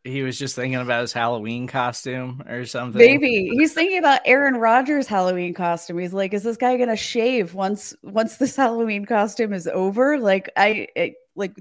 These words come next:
Speaker 2: there, there's so many questions we all have. Aaron Rodgers, we do need to see you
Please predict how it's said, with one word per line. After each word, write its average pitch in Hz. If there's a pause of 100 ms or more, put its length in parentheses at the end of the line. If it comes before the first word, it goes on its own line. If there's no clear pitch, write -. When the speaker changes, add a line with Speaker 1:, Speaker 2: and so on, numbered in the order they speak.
(100)
Speaker 2:
there, 214 (160)
there's 214
so 254
many 254
questions 202
we 185
all 180
have. 175 (640)
Aaron 202
Rodgers, 180
we 170
do 180
need 175
to 175
see 180
you 170